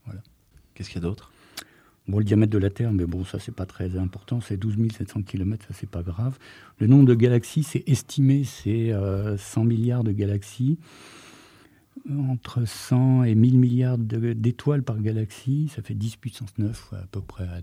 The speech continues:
Speaker 1: dix puissance douze, c'est, c'est quand même conséquent. Il y a cinq cents milliards d'étoiles, cinq cents milliards de milliards d'étoiles similaires au Soleil de notre système.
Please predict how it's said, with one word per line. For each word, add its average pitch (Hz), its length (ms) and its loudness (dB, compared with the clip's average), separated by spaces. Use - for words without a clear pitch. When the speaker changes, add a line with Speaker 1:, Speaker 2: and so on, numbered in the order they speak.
Speaker 1:
dix 95 140 -6
puissance 95 380 -6
douze, 107 260 -4
c'est, 101 100 -10
c'est - 160 -16
quand - 140 -6
même 98 280 -2
conséquent. 101 380 -6
Il 113 160 -4
y 117 80 0
a 110 80 0
cinq 135 160 4
cents 147 160 2
milliards 131 480 2
d'étoiles, 123 680 -4
cinq 160 160 2
cents 151 160 0
milliards 170 540 6
de 117 80 4
milliards 143 420 4
d'étoiles 139 760 -2
similaires 123 600 2
au 110 80 0
Soleil 107 380 0
de 98 100 -2
notre 101 240 -2
système. - 480 -14